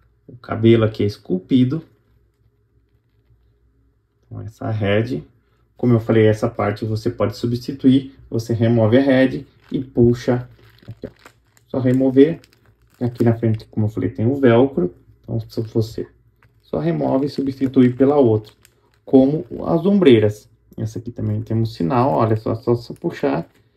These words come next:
E aqui você também remove e substitui. Então ele vem com a roupa, olha só que legal. É todo tecido, o cinto aqui é de couro, pessoal, couro sintético, então tomem bastante cuidado,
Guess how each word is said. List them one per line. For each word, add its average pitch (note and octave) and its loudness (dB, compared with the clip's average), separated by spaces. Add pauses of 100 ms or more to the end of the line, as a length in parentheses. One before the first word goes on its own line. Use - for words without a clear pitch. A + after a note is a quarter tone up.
(400)
E - -10
aqui B2 -8 (280)
você A#2 -2
também A2 0
remove A2 0 (320)
e C#3+ -10
substitui. - -4 (760)
Então - -6
ele G#2+ 2
vem G#2 0
com A#2 0
a - 4
roupa, A2+ 2
olha A2 -4
só - -6
que A#2 -4
legal. B2+ 2 (1120)
É G2 -8
todo A#2 0
tecido, C3+ 0
o B2 -4
cinto A#2 2
aqui A2 -6 (640)
é - -6
de A#2 -2
couro, D#3 2
pessoal, - -2 (100)
couro A2+ -4
sintético, B2+ -4
então A#2 -4
tomem A2 -4
bastante A2 -4
cuidado, C#3 0